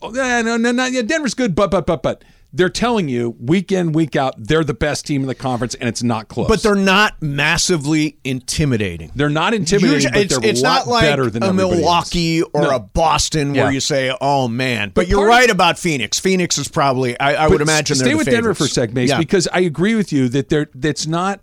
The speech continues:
Speaker 1: intimidating, like, stylistically, like Giannis. What are you gonna do with him? Or
Speaker 2: Right.
Speaker 1: Jason Tatum or Embiid? Like, what
Speaker 2: Yep.
Speaker 1: do you do with one of these guys? Jokic is earthbound. He's kinda slow. It's not particularly exciting from a highlight, but he just goes out there and kills you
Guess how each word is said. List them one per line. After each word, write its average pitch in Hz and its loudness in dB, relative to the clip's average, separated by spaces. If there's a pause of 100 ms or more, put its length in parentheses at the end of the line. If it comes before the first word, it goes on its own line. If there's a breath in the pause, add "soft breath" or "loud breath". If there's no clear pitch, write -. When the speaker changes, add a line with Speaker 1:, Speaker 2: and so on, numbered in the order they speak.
(120)
Speaker 1:
intimidating, 147 -2
like, 117 -4
stylistically, 131 -2
like 101 -4
Giannis. 107 -6
What 117 -8
are 123 -6
you 113 -6
gonna 110 -8
do 113 -6
with 95 -8
him? 101 -8
Or 92 -4
Speaker 2:
Right. 123 2
Speaker 1:
Jason 104 -4
Tatum 120 -4
or 101 -10
Embiid? 110 -4
Like, 98 -8 (260 loud breath)
what 139 -4
Speaker 2:
Yep. - 0
Speaker 1:
do 151 -4
you 135 -4
do 156 0
with 135 -4
one 135 -2
of 117 -6
these 147 -2
guys? 107 -8 (520 soft breath)
Jokic 175 0
is 131 -2
earthbound. 170 -2 (300)
He's 131 -2
kinda 147 -4
slow. 156 0
It's 123 -4
not 156 -4
particularly 147 -4 (320 soft breath)
exciting 151 -4
from 135 -4
a 104 -8
highlight, 160 -4
but 127 -4
he 160 -8
just 214 -8
goes 190 -2
out 185 -4
there 180 -2
and 139 -6 (100)
kills 220 -6
you 120 -2